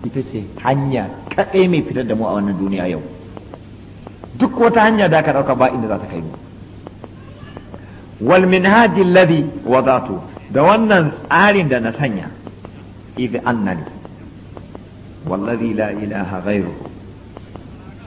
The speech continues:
don ni na rantse da wanda babu abun bautawa da gaskiya sai shi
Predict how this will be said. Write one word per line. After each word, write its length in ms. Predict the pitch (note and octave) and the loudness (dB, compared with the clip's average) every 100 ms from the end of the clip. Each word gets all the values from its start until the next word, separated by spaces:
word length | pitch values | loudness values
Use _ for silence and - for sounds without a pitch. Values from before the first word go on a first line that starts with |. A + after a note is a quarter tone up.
| - | -6
don 140 | A#2 A#2+ | -4 -2
ni 320 | A#2+ A#2 - - - - - - F#2+ | -2 -4 -8 -14 -16 -18 -18 -14 -8
na 420 | G2 A2 A2+ A2+ | -4 -2 -2 0
rantse 440 | A#2 A#2 A2+ F#2 E2+ F#2+ | 0 -2 -4 -8 -10 -10
da 100 | F#2 | -8
wanda 420 | F2 A#2 C3 G2+ F2 | -4 -2 0 -2 0
babu 300 | G#2+ A2 A#2 | 2 2 0
abun 320 | G2 F2+ F#2 | 0 -2 0
bautawa 560 | F2+ G#2 - F#2+ E2+ E2+ | 0 0 0 -2 0 -2
da 140 | D#2+ | -4
gaskiya 460 | F2 G#2 - G#2+ F#2+ | -4 -4 -4 -6 -4
sai 140 | G2 F#2+ | -6 -8
shi 180 | - | -10